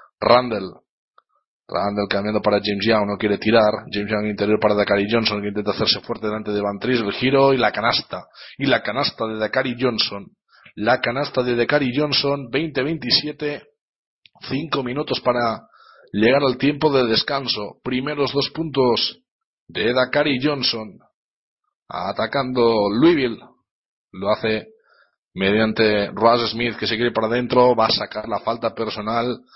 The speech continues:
ahí ha picado de nuevo James Young, la veteranía es un grado, y lo está aprovechando Russ Smith,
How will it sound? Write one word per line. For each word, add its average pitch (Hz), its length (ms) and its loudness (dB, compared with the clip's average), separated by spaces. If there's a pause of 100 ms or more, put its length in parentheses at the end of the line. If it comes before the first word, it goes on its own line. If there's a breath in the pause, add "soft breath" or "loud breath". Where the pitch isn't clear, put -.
(260 soft breath)
ahí 104 320 2
ha 113 140 4
picado 120 580 2
de 110 140 -2
nuevo 117 480 0 (120)
James 123 460 -2
Young, 123 440 -6
la 110 280 -2
veteranía 120 720 -4
es 110 160 -2
un 107 100 -10
grado, 120 500 0 (540 soft breath)
y 95 80 -10
lo 98 100 0
está - 160 0
aprovechando 117 680 -2
Russ 123 640 0
Smith, 131 260 -10